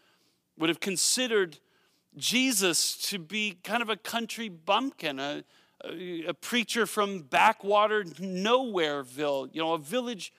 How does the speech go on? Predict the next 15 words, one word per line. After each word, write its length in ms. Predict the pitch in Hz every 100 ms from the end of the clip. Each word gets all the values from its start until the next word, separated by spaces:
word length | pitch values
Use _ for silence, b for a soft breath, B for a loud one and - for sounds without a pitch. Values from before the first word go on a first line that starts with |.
| b b b
preacher 380 | - 277 - 220
who 120 | 202
doesn't 300 | 208 240 185
have 160 | 233 175
the 100 | 214
right 720 | 180 269 311 208 151 - - _ _ _ _ _ -
to 260 | 208 190
kind 240 | - 240 240
of 60 |
assert 580 | 214 180 - - 277 247
his 400 | 180 240 226 -
teaching 560 | - 262 285 - 196 165 b b b b -
into 360 | 247 254 226
the 120 | 220 196
public 560 | - 240 196 208 -